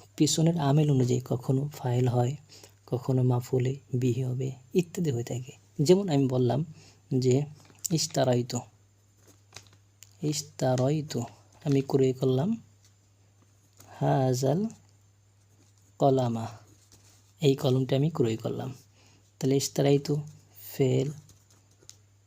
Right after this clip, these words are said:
জমিরে আনা কি? ফাইল,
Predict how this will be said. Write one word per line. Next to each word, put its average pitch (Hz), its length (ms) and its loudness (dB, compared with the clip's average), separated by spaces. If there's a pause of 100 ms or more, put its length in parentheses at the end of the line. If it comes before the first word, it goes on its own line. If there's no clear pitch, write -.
(320)
জমিরে 135 540 2 (440)
আনা 139 200 -2
কি? 147 280 -4 (640)
ফাইল, 131 520 0